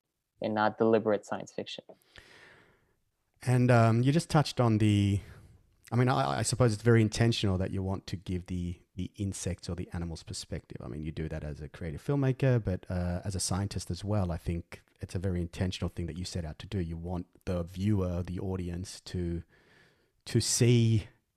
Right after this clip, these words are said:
Speaker 2: a perspective that we would not normally see. So, uh, why, like, why? Like, like, what, what are you hoping to achieve, or what do you want the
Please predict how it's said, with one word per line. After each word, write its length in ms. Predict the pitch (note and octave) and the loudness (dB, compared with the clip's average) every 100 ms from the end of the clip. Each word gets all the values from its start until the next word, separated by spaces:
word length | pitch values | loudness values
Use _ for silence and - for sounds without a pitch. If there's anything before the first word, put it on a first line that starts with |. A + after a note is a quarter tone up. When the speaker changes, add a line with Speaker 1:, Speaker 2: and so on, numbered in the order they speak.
| _ _ _ | _ _ _
Speaker 2:
a 120 | G#2 G#2 | -2 -2
perspective 720 | G#2+ - - - - F#2 F2+ | -2 -4 -6 -6 -4 -4 -4
that 160 | F2+ | -6
we 140 | F#2+ F2+ | -6 -6
would 200 | F#2+ D#2+ _ _ - | -8 -10 _ _ -8
not 220 | F#2 F2+ | -6 -6
normally 340 | E2+ E2 E2+ E2 | -6 -6 -6 -8
see. 420 | - B2 E2+ D#2 | -4 -2 -2 -6
So, 400 | - F#2 F2+ F2 _ - - - - - _ _ - | -8 -6 -6 -6 _ -20 -20 -20 -20 -20 _ _ -18
uh, 40 | - - | -18 -10
why, 280 | B2 C3 E3 | -4 -2 2
like, 180 | A#2 A2+ | 4 4
why? 460 | G#2+ A2 A2 E2 E2 - | 2 2 2 0 -6 -6
Like, 160 | G2+ - C3+ - - - | -4 -4 -6 -12 -16 -8
like, 140 | G#2+ | -6
what, 460 | G#2+ G2+ C3 - - | -2 0 0 0 -10
what 380 | A2+ A2 B2 - | -8 0 0 2
are 60 | A#2+ | 2
you 120 | A2 | 2
hoping 380 | - G#2 G#2+ G#2+ | 0 0 0 -2
to 120 | G#2+ | -2
achieve, 400 | F#2+ - A2+ G2+ | -4 0 2 2
or 40 | F#2+ | 0
what 160 | A2+ | -2
do 80 | B2 | -2
you 40 | |
want 160 | A2+ | -2
the 100 | - | -4